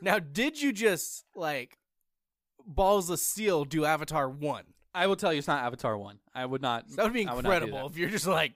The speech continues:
Speaker 1: "Fucking do it. Guess it."
Speaker 2: <laughs>
Speaker 1: You're just, like, daring me to.
Speaker 2: It's not Avatar one.
Speaker 1: Um, I, uh, using context clues, you were talking about Zack Snyder's, uh, Snyder's Justice League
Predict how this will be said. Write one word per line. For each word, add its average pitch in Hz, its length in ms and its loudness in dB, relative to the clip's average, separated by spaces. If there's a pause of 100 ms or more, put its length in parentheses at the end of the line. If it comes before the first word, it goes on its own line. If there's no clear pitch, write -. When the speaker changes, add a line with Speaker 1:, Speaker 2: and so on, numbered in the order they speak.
(240)
Speaker 1:
"Fucking 190 320 -6
do 196 160 6
it. 170 100 0 (220)
Guess 196 240 2
it." 120 220 -8
Speaker 2:
<laughs> - 60 -8 (260)
Speaker 1:
You're 156 80 -10
just, 147 100 -8
like, 139 180 -6
daring 170 340 0
me 135 140 -8
to. 107 300 -14 (100)
Speaker 2:
It's 123 100 -18
not 127 220 -8
Avatar 117 320 -6
one. 104 240 -16
Speaker 1:
Um, 151 720 -2 (760)
I, 175 240 -2 (400)
uh, 180 40 -6 (180)
using 202 440 0
context 175 540 0
clues, 208 320 -2 (300)
you 170 80 -8
were 214 60 -6
talking 202 280 2
about 170 220 -2
Zack 147 200 -4
Snyder's, 143 440 -8 (100)
uh, 131 160 -8
Snyder's 127 420 -8
Justice 135 500 -6
League 175 280 -4